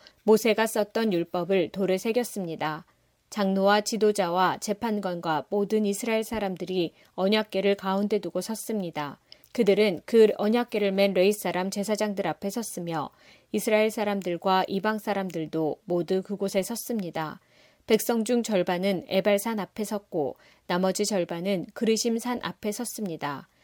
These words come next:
그들은 전에 모세가 백성을 위해 복을 빌 때 그렇게 하라고 명령했던 대로 했습니다.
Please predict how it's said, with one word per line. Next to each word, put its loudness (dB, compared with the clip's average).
그들은 0
전에 -2
모세가 -2
백성을 -4
위해 0
복을 -2
빌 -8
때 -6
그렇게 -6
하라고 -4
명령했던 -2
대로 -4
했습니다. -8